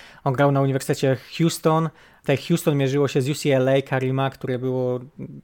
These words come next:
miało tam bodajże już ponad trzydzieści, czterdzieści zwycięstw z rzędu. I mierzyli się w Houston w meczu, który został nazwany meczem stulecia. Meczu rozgrywanym tutaj na, na stadionie futbolowym w Houston. Pięćdziesiąt dwa tysiące ludzi oglądało ten mecz.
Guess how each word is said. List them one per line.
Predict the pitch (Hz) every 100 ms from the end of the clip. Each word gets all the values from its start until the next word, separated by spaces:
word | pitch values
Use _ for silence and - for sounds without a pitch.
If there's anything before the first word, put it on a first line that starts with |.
| -
miało | 143 131
tam | 131 127
bodajże | 127 127
już | 127
ponad | - 127 -
trzydzieści, | - 131 139
czterdzieści | 131 - 120 127 -
zwycięstw | 127 131 139 123 120
z |
rzędu. | 139 139 139 143 - - - -
I | 151
mierzyli | 156 165 180
się | 175
w | -
Houston | - 175 - 180 165 143
w |
meczu, | 151 165 -
który | 147 147 139
został | 131 139 -
nazwany | 143 135 147
meczem | 139 156 139
stulecia. | - 139 151 - 151 151 - - - 131
Meczu | 143 - 147
rozgrywanym | 131 127 131 135 139 131 127
tutaj | 135 135 127
na, | 131 127 123 120 - -
na | 147
stadionie | - 135 139 139
futbolowym | - 127 139 139 147 156
w | 139 -
Houston. | 151 - 151 147 -
Pięćdziesiąt | 156 151 160 135
dwa | 143
tysiące | 139 - 139 139
ludzi | 135 139 135 160
oglądało | 160 139 135 131 135
ten | 139
mecz. | 131 147